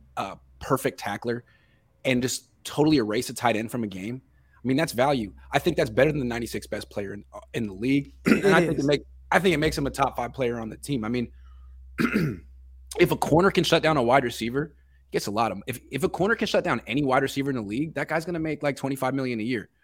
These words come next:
Speaker 1: But a safety can shut down any tight end and they're, like, not talking about it. I mean, let's see what happens to Travis Kelce when he faces Jimmy Ward this year.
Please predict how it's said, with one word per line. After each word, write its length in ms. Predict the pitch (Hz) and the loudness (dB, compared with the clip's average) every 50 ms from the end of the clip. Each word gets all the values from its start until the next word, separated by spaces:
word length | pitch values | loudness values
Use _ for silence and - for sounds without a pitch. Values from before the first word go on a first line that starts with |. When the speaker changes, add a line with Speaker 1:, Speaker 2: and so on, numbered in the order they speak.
| _ _ _ _ _ | _ _ _ _ _
Speaker 1:
But 100 | 131 127 | 0 0
a 40 | - | 0
safety 300 | - - 123 139 - 165 | 2 0 0 0 0 -2
can 120 | - 156 | -2 -2
shut 180 | 143 - 156 131 | 0 0 2 2
down 160 | 147 131 107 | 2 2 0
any 240 | - 113 131 147 151 | 0 0 0 0 0
tight 280 | 143 143 135 127 113 | 2 4 4 4 4
end 220 | 113 127 139 151 135 | 4 2 2 0 0
and 120 | 113 117 | -2 -2
they're, 120 | 120 120 113 | -2 -2 -2
like, 240 | 113 110 104 92 - _ | -2 -4 -6 -10 -10 _
not 220 | 113 123 117 107 | -2 -2 -2 0
talking 280 | - 117 107 110 127 127 | -2 -4 -2 -2 -4 -6
about 260 | 123 123 139 135 147 | -4 -2 -2 -2 -2
it. 100 | 165 175 - _ _ _ _ _ _ _ _ _ _ _ - | -4 -8 -12 _ _ _ _ _ _ _ _ _ _ _ -2
I 40 | |
mean, 120 | 120 139 143 | -2 2 2
let's 140 | 180 190 - | 2 2 2
see 100 | - 196 | 4 4
what 100 | 202 - | 4 4
happens 300 | 190 175 175 185 175 - | 4 2 2 0 -4 -2
to 100 | - 156 | -4 -6
Travis 340 | 147 - - 170 147 143 - | -6 2 2 4 4 4 2
Kelce 320 | - 156 143 - 104 95 | 2 2 2 2 -4 -10
when 120 | 101 107 113 | -8 -8 -8
he 60 | 110 | -6
faces 380 | - 110 110 - - 113 104 | -4 -4 -4 -4 -6 -10 -12
Jimmy 180 | - - 113 117 | -8 -6 -4 -2
Ward 180 | 117 127 123 117 | 0 0 0 -2
this 160 | 110 - - - | -4 -8 -10 -12
year. 120 | 95 - | -12 -14